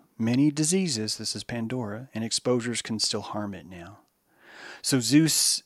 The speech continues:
inserted Pandora to stop the liver,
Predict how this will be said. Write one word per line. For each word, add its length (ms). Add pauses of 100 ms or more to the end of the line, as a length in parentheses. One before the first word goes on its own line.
(120)
inserted 680
Pandora 760 (540)
to 160
stop 580
the 140
liver, 580